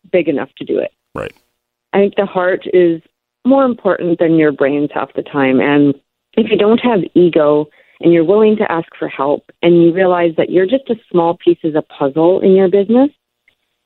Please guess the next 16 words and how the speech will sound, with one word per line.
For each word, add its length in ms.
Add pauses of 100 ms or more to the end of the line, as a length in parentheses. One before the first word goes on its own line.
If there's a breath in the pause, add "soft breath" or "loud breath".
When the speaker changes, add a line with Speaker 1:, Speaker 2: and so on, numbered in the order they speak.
(280)
Speaker 1:
there's 240
all 180
these 220
other 240
beautiful 460
pieces 400
of 60
the 60
puzzle 600
in 160
people 500
that 200
get 180
to 160
connect 320
with 80